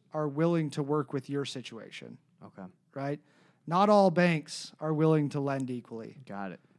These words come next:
Speaker 1: Some of them wanna only lend to cars. Some of 'em
Speaker 2: Mm-hmm.
Speaker 1: Will lend to real estate, some of them to Subways and brick and mortars. Understanding what banks to reach out to for the largest limits and the lowest rates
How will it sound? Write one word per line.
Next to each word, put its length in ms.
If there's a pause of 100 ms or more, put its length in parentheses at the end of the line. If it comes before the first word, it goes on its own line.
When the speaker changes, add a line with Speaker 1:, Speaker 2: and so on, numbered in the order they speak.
(100)
Speaker 1:
Some 240
of 80
them 160
wanna 340
only 320
lend 220
to 80
cars. 560
Some 280
of 60
'em 60 (140)
Speaker 2:
Mm-hmm. 80 (380)
Speaker 1:
Will 480 (220)
lend 260
to 80
real 260
estate, 480
some 240
of 120
them 300
to 300 (340)
Subways 720
and 100
brick 240
and 100
mortars. 560 (380)
Understanding 760
what 260
banks 340
to 100
reach 280
out 240
to 340 (440)
for 160
the 120
largest 580
limits 640
and 140
the 80
lowest 460
rates 480